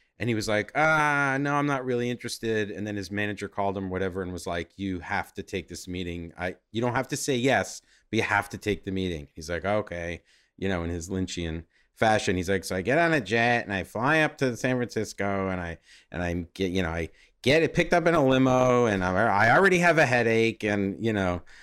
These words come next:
<laughs> and he's like, "And I go meet George and he's telling me about, like, space bears and spaceships and all this kind of stuff." And,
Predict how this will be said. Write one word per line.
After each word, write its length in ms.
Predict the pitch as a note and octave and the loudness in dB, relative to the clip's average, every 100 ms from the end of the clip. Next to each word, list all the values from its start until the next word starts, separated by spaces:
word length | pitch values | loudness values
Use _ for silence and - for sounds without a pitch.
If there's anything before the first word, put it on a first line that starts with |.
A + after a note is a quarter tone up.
| - | -20
<laughs> 300 | - - - | -14 -8 0
and 220 | G#2+ A2+ | 2 4
he's 160 | G#2 G#2+ | 4 4
like, 220 | G2+ - | 2 2
"And 120 | G2 | 2
I 60 | F#2+ | 4
go 160 | C#3+ E3+ | 6 6
meet 240 | E3+ C#3+ | 4 4
George 420 | - B2+ C3+ B2+ | 4 6 6 6
and 80 | G#2+ | 2
he's 120 | F2 | 0
telling 280 | - D3+ D#3+ | 2 2 4
me 120 | D#3 | 4
about, 280 | C#3 B2+ F#2+ | 6 4 4
like, 220 | F#2 E2 | 2 2
space 420 | - - D#3 F3+ | -2 0 2 2
bears 640 | - D3 C#3+ C#3 C3+ B2+ G#2+ | 2 2 4 4 4 4 2
and 240 | F2+ F2 - - - | 0 -2 -8 -20 -12
spaceships 800 | - - E3 - D#3+ C#3 - B2 | -4 2 2 4 4 2 0 0
and 100 | A2+ | 2
all 160 | B2 | 2
this 220 | B2 A#2 - | 2 2 0
kind 220 | A#2+ A#2 | 0 2
of 60 | |
stuff." 340 | - A#2 A2+ - | 2 2 2 2
And, 220 | F#2 F2+ | -2 -2